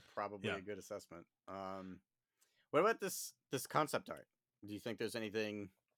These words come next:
Speaker 1: of value in it, or is it just like, "Ah, we can just, we gotta toss them something. We gotta include something in the press release, so here.
Speaker 2: Yeah,
Speaker 1: Have, have
Speaker 2: I
Speaker 1: this little cool shot."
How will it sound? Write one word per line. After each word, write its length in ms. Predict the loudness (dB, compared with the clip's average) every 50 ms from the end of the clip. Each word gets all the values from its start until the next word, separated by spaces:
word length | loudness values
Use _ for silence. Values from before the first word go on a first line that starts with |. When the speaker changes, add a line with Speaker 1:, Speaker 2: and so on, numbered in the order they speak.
| _ -12
Speaker 1:
of 80 | 0
value 340 | 4 6 6 6 6 4 4
in 100 | 4 4
it, 120 | 4 2
or 160 | 2 2 2 0
is 100 | -2 -4
it 80 | -6 -6
just 220 | -6 -8 -6 -2
like, 160 | -2 0 6 8
"Ah, 220 | 8 10 10 10
we 80 | 8 8
can 120 | 4 4
just, 200 | 2 2 -2 0
we 100 | 0 2
gotta 180 | 4 6 4 6
toss 200 | 6 4 4 4 2
them 100 | -2 -4
something. 380 | -2 -2 -4 -2 -4 -6 -8 -8 -10 _ _ _ _ _ _
We 80 | 2 4
gotta 180 | 6 8 8 8
include 300 | 6 6 4 2 6 6
something 260 | 6 6 6 2 -2
in 60 | -4
the 60 | -6 -2
press 280 | 0 0 0 2 0
release, 280 | -2 -2 -2 -2 -4 -2
so 160 | 0 2 2
here. 260 | 4 4 2 2 0 -4 _ _ _ _ _ _ _ _ _ _ _ _ _ _ _ _ _ _
Speaker 2:
Yeah, 200 | 6 8 10 10
Speaker 1:
Have, 140 | 8 8 2
have 100 | 6 10
Speaker 2:
I 160 | 12 12 12
Speaker 1:
this 160 | 12 8 4 4
little 200 | 4 4 4 2
cool 380 | 2 0 2 2 2 2 0 -2
shot." 380 | -4 2 4 6 6 6 4 2